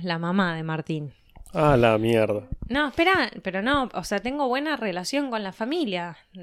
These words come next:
Speaker 2: Sí, sí,
Speaker 1: Sí,
Speaker 2: no te
Speaker 1: o sea,
Speaker 2: jugando
Speaker 1: me,
Speaker 2: nada, pero
Speaker 1: cada
Speaker 2: digo,
Speaker 1: tres
Speaker 2: la mierda.
Speaker 1: meses o cuatro meses me junto a tomar un café con la mamá de Martín y charlamos de la familia, de nuestras cosas. Eh, lo mismo con Martín. Eh, nos juntamos a tomar un café.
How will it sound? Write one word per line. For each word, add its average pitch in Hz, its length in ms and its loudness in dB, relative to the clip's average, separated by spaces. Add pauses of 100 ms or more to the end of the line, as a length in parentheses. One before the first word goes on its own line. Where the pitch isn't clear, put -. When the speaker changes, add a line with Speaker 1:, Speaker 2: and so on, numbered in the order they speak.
Speaker 2:
Sí, 160 180 0
sí, 190 240 4
Speaker 1:
Sí, 143 60 2
Speaker 2:
no 139 120 4
te 123 120 0
Speaker 1:
o 113 80 0
sea, - 140 -2
Speaker 2:
jugando 123 280 8
Speaker 1:
me, 127 40 6
Speaker 2:
nada, 127 320 6
pero 113 320 2
Speaker 1:
cada 190 280 -2
Speaker 2:
digo, 131 180 4
Speaker 1:
tres 120 100 6
Speaker 2:
la 117 100 6
mierda. 143 320 6
Speaker 1:
meses - 200 -6
o 170 120 -14
cuatro 202 340 -2
meses 240 420 -6
me 214 140 -4
junto 220 320 -4
a 170 40 -4
tomar 170 240 -10
un 180 100 -8
café - 260 -8
con 170 160 -6
la 156 60 0
mamá 160 240 -8
de - 40 -10
Martín 180 480 -10
y 175 80 -14
charlamos 170 560 -4
de 160 80 -6
la 165 80 -6
familia, 170 520 -4
de 160 40 -2
nuestras 165 340 -4
cosas. 170 580 -2 (560)
Eh, 185 220 -6
lo 196 100 -2
mismo 302 340 2
con 175 140 -4
Martín. 185 440 -2 (640)
Eh, 156 160 -12
nos 160 180 -12
juntamos 196 480 -2
a 165 60 -4
tomar 175 220 -4
un 185 100 -8
café. 226 560 -2